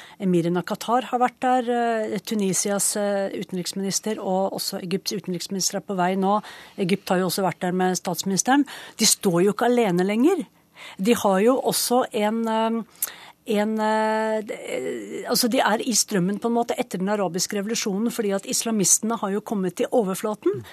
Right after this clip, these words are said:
og folk snakker med dem. Norge har gode kontakter med det muslimske brorskapet i Egypt nå. Det er jo de nye lederne rundt i mange forskjellige land, ny politisk, eh, kraft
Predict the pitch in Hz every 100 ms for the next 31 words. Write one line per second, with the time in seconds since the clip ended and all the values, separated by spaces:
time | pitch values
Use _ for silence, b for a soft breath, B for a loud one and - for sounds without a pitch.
0 | B B - - 208 202 - 277 - 247
1 | 240 247 330 285 240 226 170 226 214 202
2 | 190 196 175 226 208 - 214 196 196 208
3 | - 196 170 202 196 180 - 196 - -
4 | 214 202 214 - _ 208 185 214 - 247
5 | 403 B B B - 233 247 190 190 226
6 | 226 196 202 220 170 180 202 190 175 226
7 | 214 190 185 359 359 247 226 233 214 214
8 | 220 196 208 - 226 185 - 220 208 -
9 | - 214 208 208 B B B B - 294
10 | 330 - -